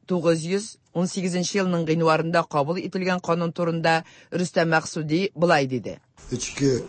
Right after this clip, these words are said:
Speaker 2: Русия вә Сибир мөселман төрек татарларының милли мәдәни мөхтәрият төзелгән мәҗлестә, У-, У-, Уфадагы мәҗлестә.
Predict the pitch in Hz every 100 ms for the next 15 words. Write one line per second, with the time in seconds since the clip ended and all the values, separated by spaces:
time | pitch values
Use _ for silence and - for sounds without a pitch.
0 | - 135 117 110 107 - - 147 180 196
1 | 226 - - 113 113 101 - - 98 104
2 | 165 - - - - - 120 104 110 110
3 | 123 165 202 - - 117 113 - 101 113
4 | 104 85 101 95 113 208 220 - 123 107
5 | 101 120 170 196 107 107 107 123 151 -
6 | 113 - 120 131 123 - 98 98 98 90
7 | 85 - - - 120 110 90 95 - 113
8 | 104 147 165 143 147 110 113 104 113 117
9 | 104 90 - - 92